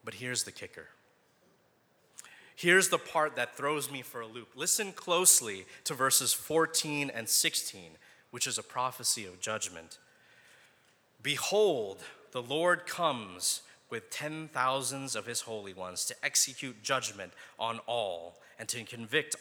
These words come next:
all the ungodly of all their deeds of ungodliness that they have committed in such an ungodly way,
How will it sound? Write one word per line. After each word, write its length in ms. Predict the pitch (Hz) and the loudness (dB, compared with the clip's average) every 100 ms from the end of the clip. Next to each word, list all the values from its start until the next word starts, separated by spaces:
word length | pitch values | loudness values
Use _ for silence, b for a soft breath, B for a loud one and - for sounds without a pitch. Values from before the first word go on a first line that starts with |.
| - - | -2 4
all 420 | 170 175 139 113 | 6 6 4 2
the 160 | 113 | -4
ungodly 760 | 98 98 95 90 87 85 85 85 b b b | -6 -6 -4 -4 -4 -8 -18 -20 b b b
of 200 | 120 113 - | -6 -4 -2
all 280 | 143 151 156 | 4 4 4
their 200 | 139 135 | 0 -2
deeds 400 | 120 135 127 - | -4 -4 -4 -4
of 180 | 120 113 | -4 -2
ungodliness 1120 | 139 143 127 131 156 113 92 82 85 - - - _ _ b b b - | 0 2 4 6 4 0 -10 -10 0 0 0 -4 _ _ b b b -8
that 120 | 135 | 2
they 100 | 151 | 4
have 180 | 143 - | 4 -2
committed 440 | 139 165 156 113 | -2 0 0 -2
in 160 | 123 123 | -4 -2
such 320 | - 156 - | 0 0 -2
an 100 | 139 | -2
ungodly 680 | 135 123 143 151 156 127 117 | -2 0 4 6 4 0 -4
way, 260 | 117 139 | -2 -2